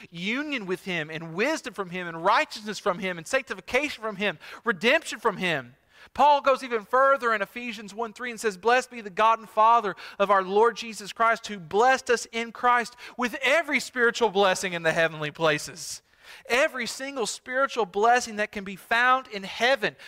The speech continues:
Paul says, is provided for us already in Christ Jesus. It's past tense. He has blessed us with every single spiritual blessing in the heavenly places. Jesus Christ is the perfect provider.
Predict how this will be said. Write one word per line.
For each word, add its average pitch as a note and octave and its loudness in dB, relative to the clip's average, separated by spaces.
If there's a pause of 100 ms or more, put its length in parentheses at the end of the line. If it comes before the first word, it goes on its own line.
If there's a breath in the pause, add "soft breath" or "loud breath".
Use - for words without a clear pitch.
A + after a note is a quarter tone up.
(160 loud breath)
Paul C4 6
says, B3+ 2
is A#3 -2
provided G#3+ 2
for G3+ 0
us F#3 4
already A#3+ 4
in G3 -6
Christ A#3 2
Jesus. G3 -6 (280 loud breath)
It's A#3 2
past B3 0
tense. B3+ 0
He B3+ -6
has B3+ 2
blessed G3 2
us D3+ 2 (240 loud breath)
with F#3+ 2
every G3+ 0
single F#3 -10
spiritual F3 -4
blessing D3+ -2
in C#3 -16
the C#3 -4
heavenly C3+ -6
places. C#3+ -6 (220 loud breath)
Jesus A3 -6
Christ A#3+ 2
is G3+ -4
the - -6
perfect - 0
provider. F3 0